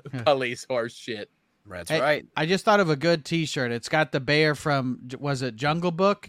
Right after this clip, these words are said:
Speaker 2: And it says, "Baloo lives matter."
Speaker 1: <laughs>
Speaker 2: Is that the bear, Baloo?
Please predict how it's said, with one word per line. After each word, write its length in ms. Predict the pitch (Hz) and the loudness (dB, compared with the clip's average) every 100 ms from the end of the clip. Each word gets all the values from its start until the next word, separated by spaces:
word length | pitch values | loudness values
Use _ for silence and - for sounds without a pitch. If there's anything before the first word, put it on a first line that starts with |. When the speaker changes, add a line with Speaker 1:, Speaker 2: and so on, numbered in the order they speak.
| 127 | -6
Speaker 2:
And 140 | 135 | -4
it 100 | 139 | -4
says, 240 | - 139 117 | -2 -4 -2
"Baloo 500 | 120 143 143 160 156 | 0 2 2 2 2
lives 420 | 139 127 120 110 | 0 0 -2 -6
matter." 460 | 120 107 98 95 - _ _ _ _ - 135 - - | -6 -6 -8 -12 -18 _ _ _ _ -20 -20 -20 -12
Speaker 1:
<laughs> 60 | 151 127 - - - _ - | -8 -6 -8 -20 -20 _ -12
Speaker 2:
Is 120 | 127 | -2
that 180 | 151 156 | 0 2
the 100 | 151 | 2
bear, 360 | 139 151 160 147 | 4 4 4 0
Baloo? 460 | 135 143 160 170 | 0 2 2 0